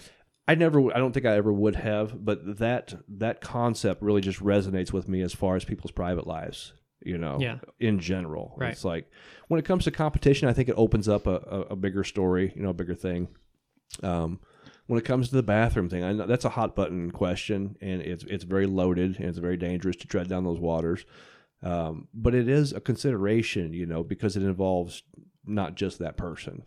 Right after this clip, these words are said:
Speaker 2: Right.
Speaker 1: But when it comes to that person, you, you respect their privacy.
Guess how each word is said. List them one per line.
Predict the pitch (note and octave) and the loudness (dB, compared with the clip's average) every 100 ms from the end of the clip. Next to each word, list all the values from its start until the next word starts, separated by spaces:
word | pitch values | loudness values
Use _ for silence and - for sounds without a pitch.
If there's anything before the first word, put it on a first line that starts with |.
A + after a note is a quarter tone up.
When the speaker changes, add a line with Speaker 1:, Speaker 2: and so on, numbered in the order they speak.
| - | -10
Speaker 2:
Right. | A#2 F3 _ _ _ - | -10 -10 _ _ _ -6
Speaker 1:
But | A2+ | -2
when | B2+ D3 | 0 0
it | |
comes | D3 A3+ | -2 -2
to | F3+ | 2
that | D#3 - | 2 0
person, | D3+ F3+ - C#3 D3 D3+ - - - | -2 -4 -4 -4 -4 -8 -16 -20 -18
you, | - F3+ _ - | -18 -18 _ -18
you | - B2 D#3+ | -8 -2 2
respect | E3+ - F#3 | 2 2 -2
their | F#3 | 0
privacy. | G3+ F#3 C#3 - | 0 -2 -2 -4